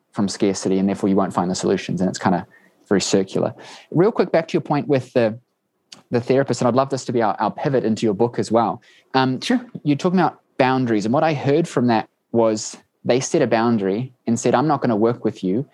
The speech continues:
Speaker 1: unless you do X." Can you break that down a little bit? Because what I see is,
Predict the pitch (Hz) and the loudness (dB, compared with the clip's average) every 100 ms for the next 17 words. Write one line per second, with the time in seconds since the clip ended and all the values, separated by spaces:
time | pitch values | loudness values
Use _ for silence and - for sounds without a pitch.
0 | _ _ _ 117 113 117 - 113 101 101 | _ _ _ 0 2 2 2 0 2 0
1 | 92 _ _ _ 120 - - - - - | 0 _ _ _ -2 -2 -6 -12 -10 -10
2 | - - _ _ - 175 220 214 220 190 | -14 -20 _ _ -2 2 2 0 -2 -2
3 | 117 143 151 147 131 127 131 143 139 143 | 0 -2 0 0 0 0 -2 -2 0 0
4 | 170 202 - 151 135 123 123 | 0 -4 -2 2 2 2 -2